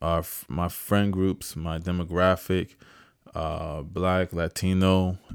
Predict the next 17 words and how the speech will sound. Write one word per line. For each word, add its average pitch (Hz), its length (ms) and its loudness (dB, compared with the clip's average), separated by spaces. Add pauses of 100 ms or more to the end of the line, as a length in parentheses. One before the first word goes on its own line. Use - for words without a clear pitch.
ethnic, 92 640 -2 (1080)
<laughs> - 80 -6
Gen 98 460 2
Z, 95 580 6
millennials, 92 800 4
we're 87 220 2
not 92 420 2
okay 87 580 -2 (540)
financially. 85 760 -4 (920)
It's 92 160 2
okay 98 460 6
to - 120 -2
not 85 220 2
be 85 140 2
okay. 85 500 2 (1500)
The 95 60 -8
majority, 104 500 4